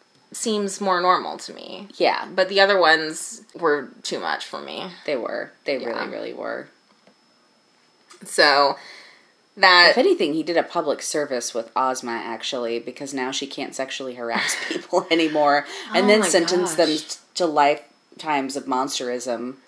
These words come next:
Speaker 1: So, our next series, since this is the end of this one,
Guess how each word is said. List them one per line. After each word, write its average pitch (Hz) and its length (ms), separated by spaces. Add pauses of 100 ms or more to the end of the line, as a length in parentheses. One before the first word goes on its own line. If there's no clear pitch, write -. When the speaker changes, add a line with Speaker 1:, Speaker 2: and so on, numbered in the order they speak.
(220)
Speaker 1:
So, 233 640 (300)
our 220 140
next 285 360
series, 233 680
since - 340
this 196 180
is 190 120
the 180 140
end 175 140
of 170 200
this 175 320
one, 220 480